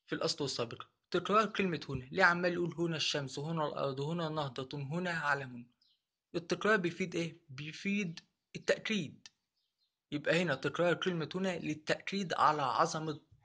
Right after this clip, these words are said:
مصر وعلى الفخر به. يبقى ليه الشاعر كرر كلمة هنا، هنا الشمس وهنا الأرض وهنا نهضة؟ للتأكيد على عظمة مصر وللتأكيد على فخره به.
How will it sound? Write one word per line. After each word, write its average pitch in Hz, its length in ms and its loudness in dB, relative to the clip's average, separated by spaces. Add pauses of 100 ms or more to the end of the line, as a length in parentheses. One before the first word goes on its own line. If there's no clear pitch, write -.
مصر - 420 0 (280)
وعلى 147 320 4
الفخر 139 440 -4
به. 120 180 -8 (200)
يبقى 143 200 -6
ليه 160 80 2
الشاعر 160 400 4
كرر 143 380 -4
كلمة 143 380 -2 (100)
هنا، 185 320 -2 (280)
هنا 156 140 -2
الشمس 151 420 0
وهنا 139 280 0
الأرض 147 300 0
وهنا 147 300 -4
نهضة؟ 170 360 -2
للتأكيد 165 600 -2
على 143 180 2
عظمة 151 500 -2
مصر - 400 -6 (560)
وللتأكيد 143 760 -2
على 127 300 0
فخره 151 460 -6 (120)
به. 120 140 -10